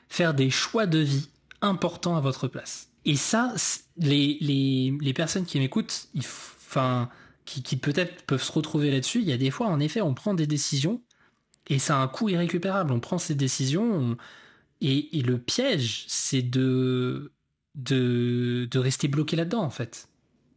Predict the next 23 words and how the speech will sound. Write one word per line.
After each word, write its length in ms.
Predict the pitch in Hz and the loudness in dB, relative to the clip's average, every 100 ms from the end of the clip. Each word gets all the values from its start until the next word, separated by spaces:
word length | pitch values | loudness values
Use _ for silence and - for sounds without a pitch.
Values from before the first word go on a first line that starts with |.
| _ _ _ _ - | _ _ _ _ -4
De 100 | 139 | 0
rester 260 | 131 131 151 | 2 2 2
bloqué 300 | 139 135 127 | 2 2 0
là-dedans 300 | 120 131 208 | 0 0 -2
et 80 | 151 | -2
se 40 | |
dire, « 160 | 131 160 | -2 -2
Bah, 180 | 117 | -4
toute 280 | - - 147 | -6 -6 -2
ma 100 | 151 | 0
vie, 180 | 135 143 | 2 0
en 120 | 185 | -2
fait, 300 | 120 170 170 139 | -4 -6 -8 -8
euh, 420 | 135 139 135 143 | -8 -8 -10 -8
c'est 220 | 135 - | -6 -4
bloqué, 420 | 127 127 117 160 175 | -2 -2 -2 -2 -2
je 200 | 135 127 | -2 -6
pourrais 320 | - 123 117 | -8 -8 -6
pas 320 | - 147 139 | -4 -2 -2
évoluer, 500 | 123 120 127 123 143 | -2 -2 -4 -2 -4
je 120 | 151 | -4
pourrais 240 | - 120 113 | -6 -6 -4
pas, » 240 | 143 143 | -4 -4